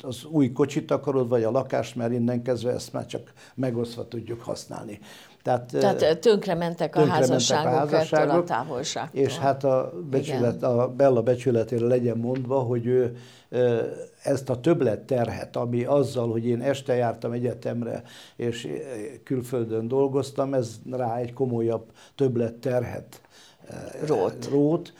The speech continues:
Speaker 2: Igen.
Speaker 1: amit ő, hát, nagyon tisztességesen és jól megoldott.
Speaker 2: Ezerkilencszázkilencven rendszerváltás. Téged ez hogy érintett? Hol és hogyan? Akkor éppen külföldön voltál, vagy
Speaker 1: Nem.
Speaker 2: itthon voltál?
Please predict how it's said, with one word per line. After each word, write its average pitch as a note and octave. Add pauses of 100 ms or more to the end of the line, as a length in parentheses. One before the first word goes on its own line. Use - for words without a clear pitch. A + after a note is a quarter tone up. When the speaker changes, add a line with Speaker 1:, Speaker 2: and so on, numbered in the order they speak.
Speaker 2:
Igen. E3
Speaker 1:
amit C3+
ő, B2+
hát, A#2
nagyon A2+
tisztességesen A2+
és G#2+
jól G#2
megoldott. F#2 (760)
Speaker 2:
Ezerkilencszázkilencven F3
rendszerváltás. C#3+
Téged G3
ez D3+ (220)
hogy E3
érintett? A2+ (380)
Hol A3+ (200)
és F3
hogyan? A#2 (540)
Akkor F3+
éppen F#3
külföldön G3+
voltál, F3
vagy E3+
Speaker 1:
Nem. -
Speaker 2:
itthon -
voltál? F3